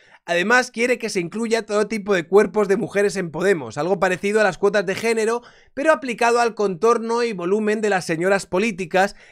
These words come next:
que estén en campaña electoral. Hablar de la gente implica retratar su diversidad. Diversidad de cuerpos, de edades, de familias, de expresiones, de Culturas, señala en uno de los apartados del manual para las campañas electorales de la extrema izquierda.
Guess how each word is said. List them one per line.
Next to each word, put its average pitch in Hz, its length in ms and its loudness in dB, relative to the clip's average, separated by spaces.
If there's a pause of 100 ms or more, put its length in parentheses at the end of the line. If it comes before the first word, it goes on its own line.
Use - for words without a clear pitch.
que 262 80 -2
estén 240 240 0
en 233 100 -2
campaña 160 440 -2
electoral. 147 580 2 (360)
Hablar 214 300 2
de 262 80 0
la 220 120 0
gente 220 420 -2
implica 156 440 -6
retratar 190 440 -4
su 233 100 -6
diversidad. 175 640 -2 (320)
Diversidad 160 460 -2
de 160 120 -4
cuerpos, 202 580 6
de 127 140 -10
edades, 175 500 2
de 135 100 -10
familias, 160 680 -2
de 113 80 -16
expresiones, 131 960 -8 (320)
de 95 140 -16
Culturas, 113 720 -8 (260)
señala 226 440 0
en 214 100 -2
uno 220 140 0
de 233 80 0
los 214 120 -2
apartados 185 520 -2
del 165 140 -4
manual 202 540 2
para 214 180 -2
las 220 180 -4
campañas 196 520 -2
electorales 170 560 -4
de 190 80 0
la 156 60 -2
extrema 127 400 -10
izquierda. 139 600 2